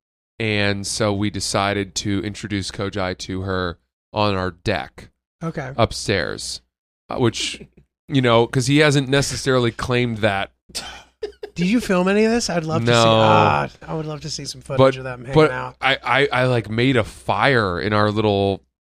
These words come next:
Speaker 1: solo stove and turned on the heat lamp, but it was freezing up there.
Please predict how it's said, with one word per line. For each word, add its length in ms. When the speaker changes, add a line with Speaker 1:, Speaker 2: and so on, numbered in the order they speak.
Speaker 1:
solo 540
stove 680
and 120
turned 260
on 140
the 100
heat 320
lamp, 300
but 120
it 60
was 200
freezing 800
up 200
there. 340